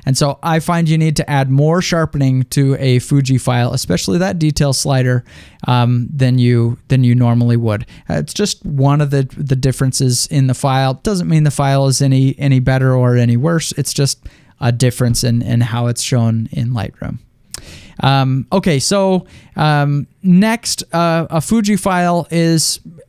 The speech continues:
actually, I, I find that a Fuji file has excellent, excellent color, um, much better than the Nikons. Um, Nikon, I, I really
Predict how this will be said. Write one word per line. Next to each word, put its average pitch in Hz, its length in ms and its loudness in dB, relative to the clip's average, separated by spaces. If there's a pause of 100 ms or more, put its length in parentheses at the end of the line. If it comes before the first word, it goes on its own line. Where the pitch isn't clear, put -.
(220)
actually, 202 640 0
I, 127 240 -8
I 262 180 0
find 233 320 0
that 196 100 0
a 170 40 2
Fuji 175 340 0
file 151 340 0
has 139 260 0 (640)
excellent, 147 720 -2 (260)
excellent 139 640 0
color, 110 400 -2 (360)
um, 117 540 0 (120)
much 175 420 2
better 139 340 2
than 131 180 2
the 131 80 4
Nikons. 117 720 -2 (300)
Um, 123 440 0 (280)
Nikon, 220 720 -2
I, 185 380 -2 (220)
I 170 100 0
really 214 800 0